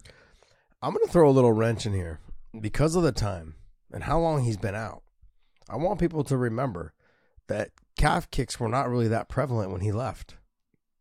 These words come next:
And that could be definitely a big game changer. They were just coming about when he left the sport. I mean, he was three years ago.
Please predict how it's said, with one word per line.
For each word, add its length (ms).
And 140
that 160
could 100
be 120
definitely 380
a 40
big 180
game 240
changer. 480
They 100
were 120
just 360
coming 300
about 380
when 120
he 120
left 300
the 80
sport. 420
I 40
mean, 120
he 80
was 120
three 240
years 240
ago. 280